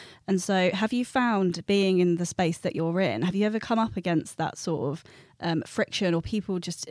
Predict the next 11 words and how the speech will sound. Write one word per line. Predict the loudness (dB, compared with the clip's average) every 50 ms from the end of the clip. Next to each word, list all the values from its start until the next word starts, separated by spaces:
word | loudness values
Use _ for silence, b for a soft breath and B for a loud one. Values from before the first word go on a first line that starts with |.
| -14 -16
feeling | -16 -4 0 2 2 2 2 2 2 2 0 0 -2 -6
kind | -4 -2 -2
of | -2
triggered | -2 -2 0 0 0 0 -2 -4 -4 _
by, | -2 0 0 0 0 -2 _ _
by | -4 0 0
money | 2 2 2 4 2 2 2 0
and | -2 -2
talking | -2 -4 -4 -4 -4 -4
about | -4 -4 -6 -6 -4
finances? | -4 -4 -4 -4 -4 -6 -6 -10 -10 -10 -10 -12